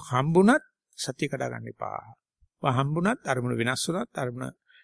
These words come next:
විපරිණාමයටපත් වුණත් අරමුණ අතාරින්න එපා. වෙන දෙයකට මාරු වෙන්න එපා. වෙන දෙයක් ඔලුවට දාගන්න එපා. ඕම කරන්න කියලා. ඉතින් ඒක අර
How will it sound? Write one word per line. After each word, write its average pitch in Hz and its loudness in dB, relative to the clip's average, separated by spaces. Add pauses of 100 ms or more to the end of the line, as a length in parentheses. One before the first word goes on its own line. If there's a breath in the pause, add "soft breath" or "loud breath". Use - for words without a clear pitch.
(140)
විපරිණාමයටපත් 147 6
වුණත් 180 -6
අරමුණ 147 -4
අතාරින්න 131 -2
එපා. 58 -4 (360)
වෙන 139 2
දෙයකට 160 0
මාරු 151 2
වෙන්න 135 2
එපා. 123 0
වෙන 127 2
දෙයක් 170 4
ඔලුවට 185 4
දාගන්න 147 2
එපා. 147 0
ඕම 165 2
කරන්න 151 -4
කියලා. 156 -12 (340 loud breath)
ඉතින් 185 -4 (140)
ඒක 185 6
අර 208 2